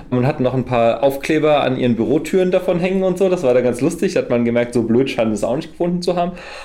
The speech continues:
Speaker 2: Und solche Sachen helfen natürlich immer, wenn man sich schon mal irgendwo begegnet ist, irgendwas schon mal zusammen gemacht hat und weiß, „Ach, guck mal, die gibt's jetzt auch schon länger, die sind immer noch da,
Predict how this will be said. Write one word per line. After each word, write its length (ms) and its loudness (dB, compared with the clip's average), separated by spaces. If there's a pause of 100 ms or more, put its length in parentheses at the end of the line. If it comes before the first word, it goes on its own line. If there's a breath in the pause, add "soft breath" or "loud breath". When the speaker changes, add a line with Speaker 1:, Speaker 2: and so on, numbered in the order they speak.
(120 loud breath)
Speaker 2:
Und 80 0
solche 180 2
Sachen 200 2
helfen 240 2
natürlich 340 -2
immer, 220 0
wenn 100 0
man 100 0
sich 100 -4
schon 120 -2
mal 100 0
irgendwo 300 2
begegnet 420 0
ist, 240 0
irgendwas 320 0
schon 100 -2
mal 100 0
zusammen 280 0
gemacht 360 -2
hat 260 0
und 120 -4
weiß, 240 0
„Ach, 140 -8
guck 160 -4
mal, 160 0
die 60 -2
gibt's 180 -4
jetzt 160 -2
auch 100 0
schon 160 -2
länger, 360 2
die 80 -2
sind 160 -2
immer 180 0
noch 220 -2
da, 340 0